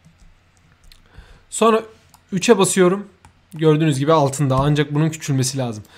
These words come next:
Bunu küçültmek için şöyle geliyorum arkadaşlar. Seçiyorum. Bunların önce hepsini bir, bir araya toplamam gerekiyor. Bunların şu an hepsi ayrı ayrı objeler.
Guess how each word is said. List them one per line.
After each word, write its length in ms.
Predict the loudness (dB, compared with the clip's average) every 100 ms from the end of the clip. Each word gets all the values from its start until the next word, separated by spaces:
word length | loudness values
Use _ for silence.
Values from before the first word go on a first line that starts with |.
| -20 -20 _
Bunu 140 | -8 -6
küçültmek 440 | -2 -4 0 -2
için 120 | -2
şöyle 280 | 0 2 4
geliyorum 400 | 4 4 4 2
arkadaşlar. 600 | 0 -2 -4 -6 -10 -12 _ _ _ _ _ _ _ _ _ _ _ _ _ _ _ _ _ _
Seçiyorum. 720 | -12 -8 -4 0 0 -2 -6 _ _ _ -20 -20 -20 -20 _ _ -2
Bunların 260 | 2 6
önce 260 | 6 6 4
hepsini 280 | 2 0 -2
bir, 120 | 2
bir 180 | 4 6
araya 200 | 4 2
toplamam 460 | -2 0 2 2
gerekiyor. 320 | 0 -2 -2 -2
Bunların 220 | 0 0
şu 160 | 0
an 220 | -2 -2 -6
hepsi 500 | -4 -4 -4 -6 -12 _ -20 -20 -20 _ _ _ _ -2
ayrı 260 | 2 4 4
ayrı 180 | 2
objeler. 480 | 0 -2 -6 -6 -10